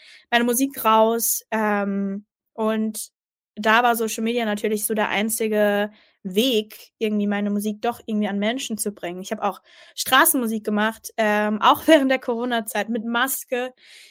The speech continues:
ähm, und meiner Gitarre. Und das, die zwei Sachen waren so irgendwie mein Weg zu gehen in der Zeit.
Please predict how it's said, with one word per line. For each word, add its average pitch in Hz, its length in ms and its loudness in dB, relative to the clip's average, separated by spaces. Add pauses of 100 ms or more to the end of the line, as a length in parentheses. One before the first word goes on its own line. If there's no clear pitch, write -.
(140)
ähm, 220 300 0
und 233 240 -6
meiner 233 220 -2
Gitarre. 214 640 -2 (140)
Und 214 280 -4
das, - 400 -6
die 254 160 -10
zwei 226 540 0
Sachen 233 400 -2
waren 208 240 -2
so 202 320 -2 (800)
irgendwie 262 280 0
mein 247 240 0
Weg 269 280 -2
zu 254 120 -2
gehen 277 300 2
in 214 100 -2
der 190 180 -6
Zeit. 196 480 -6